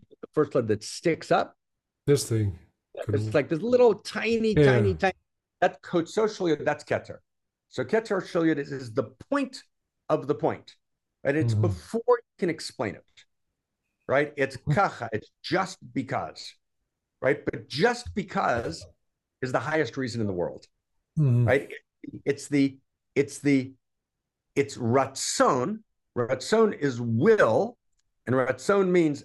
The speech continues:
Speaker 1: "I, mashcheni acharecha, draw me after you," says the lover to the beloved in verse three and four of the Song of Songs.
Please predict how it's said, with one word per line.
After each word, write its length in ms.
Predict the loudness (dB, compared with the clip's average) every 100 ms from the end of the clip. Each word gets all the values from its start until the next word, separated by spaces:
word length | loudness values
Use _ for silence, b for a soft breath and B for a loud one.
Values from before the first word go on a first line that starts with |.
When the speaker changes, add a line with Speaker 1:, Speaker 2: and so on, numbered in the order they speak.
| -4
Speaker 1:
"I, 140 | -2
mashcheni 1000 | -2 -4 -8 -2 0 0 -4 -4 0 4 4 2
acharecha, 600 | 0 2 2 0 -4 -4
draw 280 | 0 2 2
me 100 | 2
after 460 | 0 -4 -8 -6
you," 340 | 0 0 0 -4 _ _ _ _ -4
says 240 | -2 0
the 80 | 4
lover 260 | 4 2
to 120 | 0 -4
the 60 |
beloved 400 | 0 2 2 2
in 200 | -2 -6 -12 _ _
verse 220 | -4 -2 -2
three 180 | -2 0
and 220 | -2 0
four 160 | 0 0
of 100 | 0
the 40 |
Song 220 | -4 -2
of 80 | -2
Songs. 480 | 0 0 0 -4